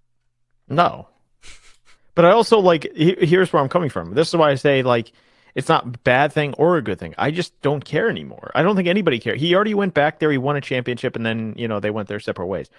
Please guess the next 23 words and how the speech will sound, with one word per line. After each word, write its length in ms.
If 60
he 80
comes 240
back 200
again, 320
say, 140
at 60
the 100
end 100
of 60
his 100
career 360
or 40
something 220
like 140
that 160
for 100
a 40
final 320
year 260
or 60
two, 280
does 160